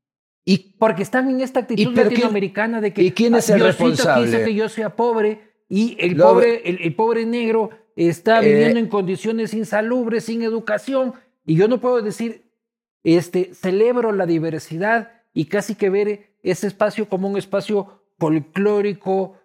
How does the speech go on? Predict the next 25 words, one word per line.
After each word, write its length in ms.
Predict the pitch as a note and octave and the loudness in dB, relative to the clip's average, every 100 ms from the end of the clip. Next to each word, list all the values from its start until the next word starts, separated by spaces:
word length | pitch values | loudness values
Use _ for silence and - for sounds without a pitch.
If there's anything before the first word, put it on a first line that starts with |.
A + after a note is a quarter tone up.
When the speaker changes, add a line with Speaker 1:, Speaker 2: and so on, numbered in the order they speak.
| _ | _
Speaker 2:
este, 1080 | D#3 D3+ D3 C#3+ C3+ - - C#3+ C#3+ C#3 - _ _ C#3 | -2 0 0 -2 -6 -8 -6 -4 -2 -4 -8 _ _ -8
sino 180 | C#3 | -8
que 100 | B2+ | -8
sí 200 | - E3+ | -8 -8
tiene 320 | F3+ F#3 F#3+ F#3+ | -4 -2 -2 -4
que 100 | D3+ | -8
hacer 160 | E3+ | -4
algo 140 | F#3 G3+ | -2 -2
la 100 | G3 | -2
sociedad 300 | E3 E3+ E3+ | -6 -8 -6
por 140 | G3 | -6
mejorar 320 | F#3+ E3+ F3 | -8 -6 -4
las 140 | G3 F#3+ | -4 -6
condiciones 540 | F#3 D#3 - F3 F3 | -8 -8 -6 -2 -2
Speaker 1:
Mm, 100 | E3+ - _ - | -2 -6 _ -6
Speaker 2:
de 120 | B2 | 2
Speaker 1:
mira, 180 | G3 F#3 | 4 6
Speaker 2:
ese 100 | B2 | 2
caballero. 580 | C3+ C3 C#3 B3 F#3+ B2 - | -2 -6 -4 -4 -6 -12 -8
Speaker 1:
va, 220 | B2 D#3+ G2+ A2 - - | 0 0 0 -8 -16 -4
te 100 | C3+ | 4
voy 80 | |
a 40 | D3+ | 4
Speaker 2:
Estás 120 | A#3+ | 4
volviendo, 500 | A#3+ F3 A3 C#4 | 0 -2 -2 -2